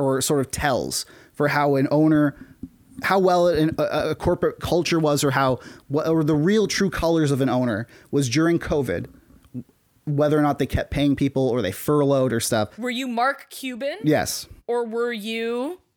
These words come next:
Speaker 1: Alex Morello? So,
Speaker 2: <laughs>
Speaker 1: but, but there's one thing, wh-, and again, this is really splitting hairs, but it's one thing for, like, Jeremy Jacobs to come out and just not pay anybody and be a greedy, you know, curmudgeon.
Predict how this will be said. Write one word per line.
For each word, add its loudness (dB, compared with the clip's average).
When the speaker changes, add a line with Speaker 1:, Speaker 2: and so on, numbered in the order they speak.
Speaker 1:
Alex -2
Morello? 2
So, 2
Speaker 2:
<laughs> -20
Speaker 1:
but, 2
but 0
there's 0
one 0
thing, -2
wh-, -4
and 2
again, 2
this 0
is 0
really 2
splitting 0
hairs, 0
but 2
it's -2
one 0
thing 0
for, -2
like, 2
Jeremy 0
Jacobs 0
to -6
come 0
out 0
and 0
just -2
not -2
pay -4
anybody -2
and -2
be 0
a 0
greedy, -2
you -2
know, -2
curmudgeon. -2